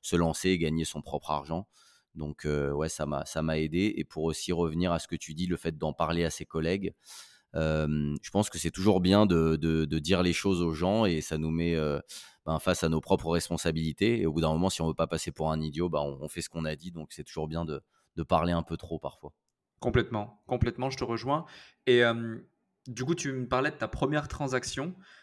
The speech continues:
Speaker 2: euh, où tu t'es rendu compte justement qu'il était possible de, de, de faire une plus-value et de gagner de l'argent autrement.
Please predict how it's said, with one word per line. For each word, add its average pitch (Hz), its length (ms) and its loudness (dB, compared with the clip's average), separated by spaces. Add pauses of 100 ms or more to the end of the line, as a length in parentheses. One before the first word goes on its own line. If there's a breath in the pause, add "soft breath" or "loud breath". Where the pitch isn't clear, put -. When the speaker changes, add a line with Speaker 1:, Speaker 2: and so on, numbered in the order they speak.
(140 loud breath)
Speaker 2:
euh, 98 380 0
où 110 120 -8
tu - 220 -18 (100)
t'es 107 140 0
rendu 131 400 -2
compte 156 480 -8
justement 123 480 -6
qu'il 123 180 -10
était 113 160 -4
possible 131 520 -6
de, 110 240 0
de, 101 200 -4
de 101 140 -12
faire 123 160 -2
une 123 100 -4
plus-value 117 380 -4
et 139 60 -2
de 127 40 -8
gagner 117 220 -6
de 110 60 -8
l'argent 113 320 -8
autrement. 117 520 -4